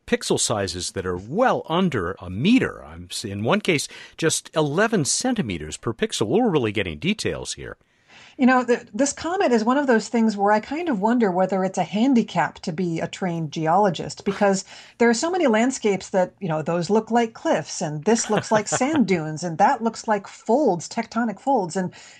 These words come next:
Speaker 2: it can't be any of those things. Well, cliffs maybe, but, but a lot of the things that I'm trying to make them look like familiar features that I understand from Earth and Mars geology,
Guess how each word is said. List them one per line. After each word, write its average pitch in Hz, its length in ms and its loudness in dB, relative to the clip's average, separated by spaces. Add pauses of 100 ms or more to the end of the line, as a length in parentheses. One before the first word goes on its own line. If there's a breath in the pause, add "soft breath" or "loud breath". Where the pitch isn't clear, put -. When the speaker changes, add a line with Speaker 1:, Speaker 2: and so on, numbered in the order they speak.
(120)
Speaker 2:
it 247 120 -4
can't 349 320 -4
be 233 280 2
any 285 320 2
of 175 140 2
those 160 280 0
things. 151 340 -4
Well, - 120 -10
cliffs 202 380 0
maybe, 175 320 0
but, 165 220 -2 (400 loud breath)
but 208 120 4
a 214 40 4
lot 233 240 4
of 311 80 -4
the 233 100 2
things 220 320 -2
that 185 200 -2
I'm 190 180 0
trying 233 420 0
to 226 100 -2
make 220 260 0
them 233 140 0
look 208 260 -2
like 160 160 -2
familiar 196 460 -2
features 196 420 0
that 165 120 -2
I 147 80 2
understand 185 540 -2
from 151 140 -4
Earth 185 260 -2
and 156 120 -4
Mars 156 240 0
geology, 165 580 2